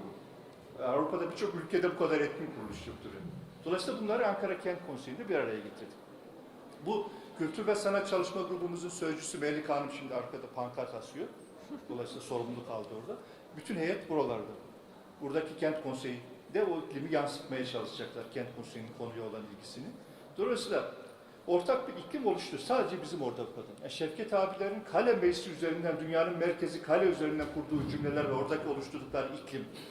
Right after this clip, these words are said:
Hasan Pekmezci ağabeylerimizin bir ömür burada koyduğu irade. Onlar ayrı. Biz yeni başlayanlar için yapılanları söylüyoruz.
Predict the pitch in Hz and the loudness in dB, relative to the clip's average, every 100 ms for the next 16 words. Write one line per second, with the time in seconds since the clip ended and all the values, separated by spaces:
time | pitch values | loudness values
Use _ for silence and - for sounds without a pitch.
0 | - - - - - 131 - 151 - 143 | -10 -12 -14 -16 -8 -6 -2 -2 -2 -4
1 | - 147 147 135 135 139 139 139 - 139 | -4 -2 4 4 4 2 2 0 -4 -4
2 | 127 196 170 156 131 143 135 135 135 131 | 2 4 6 4 2 2 2 0 0 0
3 | 131 123 117 110 104 170 190 254 139 - | 0 2 2 0 -2 -2 2 4 4 2
4 | - - - 180 170 175 175 156 - 147 | -6 -10 -8 -6 0 2 6 4 2 -2
5 | 131 120 - 120 110 110 104 101 101 117 | -2 -4 -6 -8 -8 -6 -8 -8 -10 -12
6 | 98 98 98 | -12 -12 -14